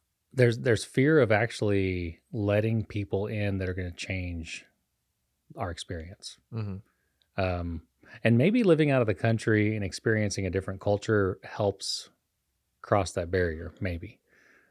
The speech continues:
Speaker 1: Uh, but it's still there. I found myself in a lot of places that were super uncomfortable. And the only reason they were uncomfortable is because I wasn't used to them.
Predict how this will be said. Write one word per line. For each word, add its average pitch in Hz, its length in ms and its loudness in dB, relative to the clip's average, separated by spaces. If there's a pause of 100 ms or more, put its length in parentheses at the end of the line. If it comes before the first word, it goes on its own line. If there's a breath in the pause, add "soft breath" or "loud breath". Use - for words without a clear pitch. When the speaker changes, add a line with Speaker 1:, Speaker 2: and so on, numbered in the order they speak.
(140 soft breath)
Speaker 1:
Uh, 92 240 -2
but 104 200 2
it's 113 140 -4
still 127 440 4
there. 113 200 2
I 143 80 2
found 165 240 0
myself 95 300 0
in 92 60 -6
a 85 40 -6
lot 95 160 -2
of 113 60 -4
places 90 280 -6
that 90 100 -6
were 82 80 -10
super 123 300 -2
uncomfortable. 85 580 -8 (400 loud breath)
And 107 120 4
the 107 60 6
only 127 140 8
reason 135 180 4
they 117 60 6
were 104 100 4
uncomfortable 90 720 -2
is 95 120 -4
because 98 240 -2
I 92 60 0
wasn't 92 240 -4
used 117 200 -6
to 90 60 -6
them. 90 200 -10